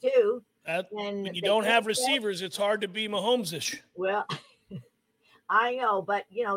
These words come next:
Speaker 1: and even the receivers he has, like, you know, Kelce or whoever, um, Kelce's throwing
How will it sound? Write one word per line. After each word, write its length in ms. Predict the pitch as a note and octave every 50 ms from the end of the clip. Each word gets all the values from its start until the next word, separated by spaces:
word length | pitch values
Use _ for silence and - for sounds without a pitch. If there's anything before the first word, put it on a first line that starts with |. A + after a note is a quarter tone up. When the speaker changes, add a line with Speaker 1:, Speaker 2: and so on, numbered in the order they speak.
| F#3+ -
Speaker 1:
and 180 | G#3 G#3+ G3+ C4+
even 180 | F#4 G4+ D#4 D#4
the 60 | D4+ C#4 C4+
receivers 480 | B3+ - - D4 D4+ D4+ C#4 C4 B3
he 140 | A#3 G3+ G#3+ A3
has, 280 | B3+ C#4 D4 - -
like, 180 | G3+ G3+ F#3+ -
you 120 | G3+ G#3+ G#3
know, 100 | F#3+ E3
Kelce 500 | - - A#3+ B3 C#4 C4+ - - C4 B3
or 140 | A3 G#3+ G#3+
whoever, 560 | A3+ A#3 B3 B3+ C#4+ C#4+ A#3 G3 G3 G3 - _ _ _ _ _ _ _ -
um, 380 | - G#3 G3+ G3+ G3 F#3+ F#3 D#3+ - _ _ _ _ _ _ _ -
Kelce's 380 | G#3 A#3 C#4 C4 - C4 A3+ _
throwing 280 | - A3 B3+ C#4+ D4